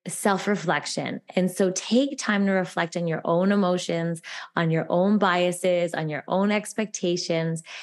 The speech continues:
and understand that it's normal to feel conflicted and frustrated. And also in this time, acknowledge your own needs, acknowledge your own boundaries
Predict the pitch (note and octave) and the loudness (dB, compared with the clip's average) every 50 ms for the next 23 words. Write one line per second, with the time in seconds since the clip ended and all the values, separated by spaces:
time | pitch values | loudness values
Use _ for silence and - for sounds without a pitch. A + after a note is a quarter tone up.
0 | - - - G3+ G#3 G3+ - G#3 G#3 G#3+ A3 A#3+ B3+ B3 B3 - G3+ F#3+ F#3+ F#3 | -6 -2 0 0 0 2 2 2 4 4 4 4 2 0 0 0 0 2 2 0
1 | F3 F3 F3 - - F#3 F3+ F3+ F3 E3+ F3 F3+ F#3+ G#3 G#3+ A3 G#3+ - A3 - | 0 -2 -4 -2 -2 0 2 2 2 2 2 4 4 2 2 2 0 -4 -8 -8
2 | - - - F#3 F3+ F3 F3 - F3+ F3+ E3 E3 - - E3+ D#3+ D#3+ D#3+ - - | -8 -4 0 0 0 0 -2 -4 -4 -4 -4 -4 -4 -2 -2 -2 -2 -2 0 0
3 | A#3 C4+ C#4 - - F3 E3+ E3 - - - D#3+ D#3+ D#3+ - - - A3+ A#3 B3 | 2 2 2 0 0 0 -2 -4 -4 -2 0 0 0 0 -2 -2 0 2 2 2
4 | C4+ D4+ E4 F4+ F4 F4 - - - - - - - - - - _ - G3+ G3 | 2 2 0 0 -2 -6 -14 -20 -20 -20 -20 -20 -20 -20 -20 -16 _ 0 2 2
5 | G3 F#3+ G3 G3 G3 G3 G3 - - - _ - G3 G3+ B3 D#4 D#4 - - A3 | 4 4 4 4 4 4 2 0 -2 -8 _ -2 0 2 2 0 0 0 0 0
6 | - - G3+ G3+ A3+ A#3 A#3+ A#3 A#3+ A#3+ - - G#3 G#3 G#3 G3 F#3 F3 - E3+ | 2 2 4 4 4 4 4 2 0 -4 -8 -4 -2 0 0 0 0 -2 -2 -2
7 | F3+ F#3+ F#3 F3 F3+ G3 G#3 A3 A#3 A#3 F#3+ - F#3 F#3+ F#3 - - F3+ F3 F3+ | 0 2 2 2 2 2 2 2 2 0 0 0 0 0 0 2 2 2 2 2
8 | E3+ E3 E3+ F3+ D#3 C3+ - - - - - F3+ E3+ D#3 F#3+ F#3 F3+ F3 F#3 G3+ | 2 2 2 0 0 -2 -4 -8 -12 -6 -4 -4 -2 0 0 0 2 2 2 2
9 | A#3 C#4+ D4+ B3+ - G#3 G#3 - - F3 E3+ F3 G3 G#3 G3 - D#3 C#3+ D#3 E3+ | 0 0 -2 -2 -2 0 -2 0 0 0 2 2 2 2 2 0 0 0 2 2
10 | F#3 F#3+ F3+ F3 E3 D#3 D3 C#3+ - - - | 2 2 0 0 0 -2 -2 -2 -4 -6 -6